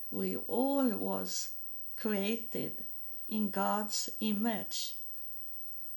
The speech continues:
before we come to earth. So, so, um,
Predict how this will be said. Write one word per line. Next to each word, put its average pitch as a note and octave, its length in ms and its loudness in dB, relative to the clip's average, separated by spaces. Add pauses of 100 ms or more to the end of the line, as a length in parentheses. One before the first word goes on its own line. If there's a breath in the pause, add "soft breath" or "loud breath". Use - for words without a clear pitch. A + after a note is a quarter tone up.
(280)
before A#3+ 540 4
we G3+ 260 0
come G3 420 -2
to G#3 80 0
earth. - 420 -2 (2000 loud breath)
So, A#3+ 520 6 (3500 loud breath)
so, A#3 460 4
um, A3 340 4